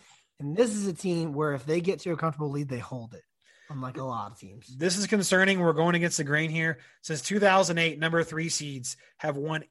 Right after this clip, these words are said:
Speaker 2: eighteen of the past twenty-one meetings with number six seeds.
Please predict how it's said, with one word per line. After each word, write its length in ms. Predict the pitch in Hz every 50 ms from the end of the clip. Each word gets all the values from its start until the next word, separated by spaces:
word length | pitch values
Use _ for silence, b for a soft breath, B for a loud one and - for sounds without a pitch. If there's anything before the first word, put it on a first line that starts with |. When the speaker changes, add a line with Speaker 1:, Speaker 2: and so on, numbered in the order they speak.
| _
Speaker 2:
eighteen 640 | 175 208 240 247 240 - - - 214 202 196 190 175 165
of 80 | 160
the 100 | 156 151
past 380 | - - 170 170 160 - - -
twenty-one 580 | - - 160 165 175 180 175 170 170 165 160
meetings 440 | 151 151 156 147 139 127 120 110 113
with 180 | 123 131 127 143
number 180 | 143 135 135
six 260 | 127 - - 127 - -
seeds. 300 | 120 110 104 95 -